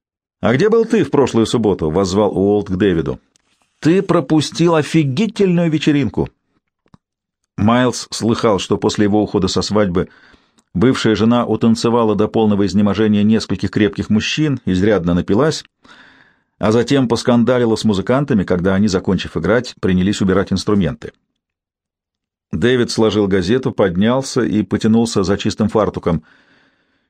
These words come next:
«Что-то в этом мероприятии остудило мой пыл». «Джин», —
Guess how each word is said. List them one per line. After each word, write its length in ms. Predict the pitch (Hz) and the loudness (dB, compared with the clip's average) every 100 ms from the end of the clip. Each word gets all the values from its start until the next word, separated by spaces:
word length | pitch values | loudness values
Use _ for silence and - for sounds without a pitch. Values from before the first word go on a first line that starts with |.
| _ | _
«Что-то 600 | - - - 170 170 151 | -10 -10 -4 -2 0 0
в 80 | 143 | 2
этом 240 | 143 135 | 0 0
мероприятии 720 | 131 131 131 135 170 160 117 | 2 0 0 0 0 0 0
остудило 560 | 92 107 - 139 156 143 | 0 -2 -2 -2 0 0
мой 180 | 127 117 | -2 -2
пыл». 240 | 139 110 - _ _ _ _ _ _ - | -2 -4 -8 _ _ _ _ _ _ -8
«Джин», — 500 | 76 101 147 120 | -2 2 2 2